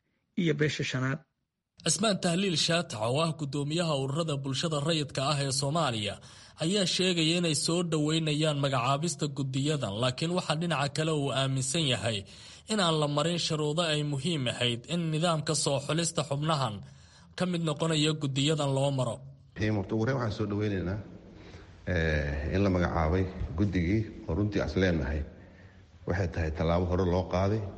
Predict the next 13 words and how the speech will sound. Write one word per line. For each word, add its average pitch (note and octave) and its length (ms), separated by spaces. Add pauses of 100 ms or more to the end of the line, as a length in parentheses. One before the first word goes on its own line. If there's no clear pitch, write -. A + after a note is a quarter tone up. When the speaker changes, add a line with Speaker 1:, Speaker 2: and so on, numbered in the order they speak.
(480)
Speaker 3:
Waxaa E2 200
shaki G2 220
badan E2 220
ku G2 120
jiray, E2 320 (1120)
eh, D2 260 (120)
daahi F#2 300
dhacay D2+ 380
inuu D#2+ 280 (560)
sii - 220
soco F#2+ 260
karo. G2+ 220 (920)
Een, G#2+ 420